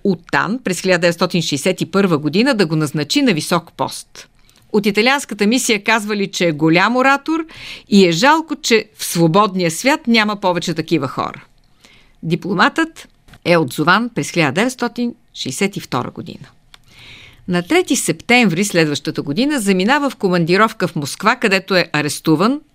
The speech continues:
и върнат обратно. А и самото му отвличане от московския хотел Метропол на осми септември хиляда деветстотин шейсет и трета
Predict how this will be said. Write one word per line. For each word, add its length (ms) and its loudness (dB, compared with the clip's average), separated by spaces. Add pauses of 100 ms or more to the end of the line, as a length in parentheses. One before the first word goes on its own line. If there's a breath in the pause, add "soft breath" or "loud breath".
(120)
и 100 4
върнат 380 0
обратно. 500 -4 (840 loud breath)
А 100 0
и 220 0
самото 500 -2
му 120 4
отвличане 600 2
от 140 0
московския 520 0
хотел 340 0
Метропол 540 0
на 140 2
осми 200 -2
септември 460 0
хиляда 260 0
деветстотин 480 -2
шейсет 400 -2
и 100 -4
трета 400 0